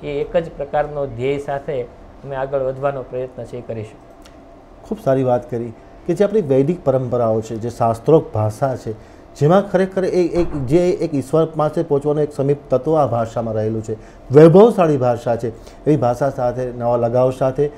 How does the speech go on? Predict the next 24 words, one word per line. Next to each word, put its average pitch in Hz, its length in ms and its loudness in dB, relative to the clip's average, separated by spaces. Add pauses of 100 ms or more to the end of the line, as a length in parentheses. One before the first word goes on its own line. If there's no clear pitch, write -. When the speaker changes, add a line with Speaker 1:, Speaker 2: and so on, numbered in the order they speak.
(240)
Speaker 2:
એક 160 140 -6
નવી 147 220 2
ઉ-, 180 240 0
ઊંચાઈ 143 380 0
અને 120 160 -6
નવી 156 200 0
ઉમ્મત, 147 420 -2
ઉમ્મીદ 131 260 -2
સર 120 320 -4
કરશે 120 300 -4
એવી 120 360 -6
વાત 110 300 2
કરી. 113 160 -2 (240)
મારો 127 140 0
અંતિમ 117 300 -6
પ્રશ્ન 113 280 -8
છે, 107 200 -6 (360)
સર, 135 340 2 (100)
કચ્છમાં 135 300 0
ખૂબ 143 240 -4
આપે 123 180 2
કામ 113 280 -2
કર્યું 110 220 -4
છે, 123 160 -14